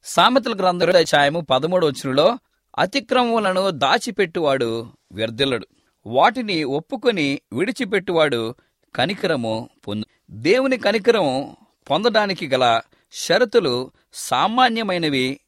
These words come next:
న్యాయమైనవి, హేతుబద్ధమైనవి. పాప క్షమాపణ పొందడానికి ఏదో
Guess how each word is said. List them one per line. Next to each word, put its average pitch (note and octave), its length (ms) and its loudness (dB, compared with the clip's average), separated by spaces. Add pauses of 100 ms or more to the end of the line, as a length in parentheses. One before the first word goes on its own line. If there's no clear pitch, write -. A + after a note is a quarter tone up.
(120)
న్యాయమైనవి, C3 880 -2 (360)
హేతుబద్ధమైనవి. D#3+ 1040 0 (540)
పాప A3 280 2
క్షమాపణ G#3 680 0
పొందడానికి E3+ 680 -2
ఏదో C3 500 2